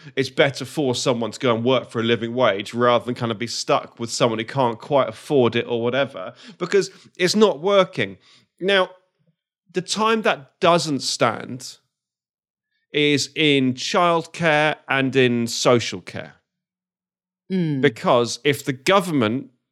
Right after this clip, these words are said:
Speaker 1: are fund-, they, you know, they're funding fifteen hours a week for the, for two-year-olds now, that money, they give a set amount of money and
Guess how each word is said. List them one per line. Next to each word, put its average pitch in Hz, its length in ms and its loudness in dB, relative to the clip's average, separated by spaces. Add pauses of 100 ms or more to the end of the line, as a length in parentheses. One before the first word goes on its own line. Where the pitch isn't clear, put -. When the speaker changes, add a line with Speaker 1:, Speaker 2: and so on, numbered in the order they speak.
(320)
Speaker 1:
are 156 520 0
fund-, 156 400 0
they, 139 220 0
you 156 60 0
know, 110 140 -2
they're 107 100 -6
funding 123 360 0
fifteen 113 420 0
hours 101 260 -2
a 113 60 -8
week 101 300 -10
for 101 240 -4
the, 98 180 -6
for - 140 -8
two-year-olds 101 640 0
now, 71 260 -12 (720)
that 156 400 -2 (640)
money, 135 540 0
they 135 220 2
give 127 160 0
a 113 40 -4
set - 400 2
amount 135 280 0
of 120 100 -4
money 127 460 -4 (1000)
and 131 520 2